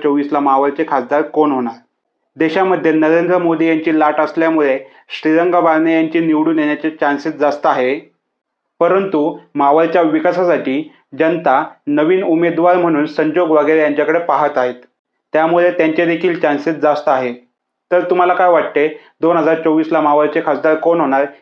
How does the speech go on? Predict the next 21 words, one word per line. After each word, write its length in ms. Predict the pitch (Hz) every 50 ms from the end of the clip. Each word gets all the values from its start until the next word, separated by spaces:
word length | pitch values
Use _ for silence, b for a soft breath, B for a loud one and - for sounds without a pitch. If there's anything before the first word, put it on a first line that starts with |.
| B -
हे 80 | -
आम्हाला 260 | 160 156 156 156 156 156
कमेंट 360 | 156 - 156 160 156 151 151
बॉक्समध्ये 500 | 156 156 156 151 - - 160 151 151 160
नक्की 320 | 160 156 151 156 - 175
कळवा 360 | - - 131 127 127 131 143 151 - B B B B
व 60 | 156 165
अशाच 400 | 170 - 160 - 202 190 - 185
नवनवीन 440 | 175 170 170 170 170 170 170 170
व्हिडिओसाठी 480 | 165 160 156 170 175 170 160 135 139 135
बोल 300 | 131 131 143 156 160 160
कार्तिक 340 | 156 156 151 143 151 156 156
या 60 | 156
YouTube 280 | 151 147 147 156 147 -
चॅनलला 300 | 151 147 143 143 143 147
सबस्क्राईब 600 | 143 - - 143 131 - - - 170 165 160 160
करा 200 | - 147 143 143
व 100 | 143 143
पुढील 360 | 143 147 147 147 151 151 135 131
बेल 220 | 147 151 151 139
दाबा. 280 | 123 120 120 123 131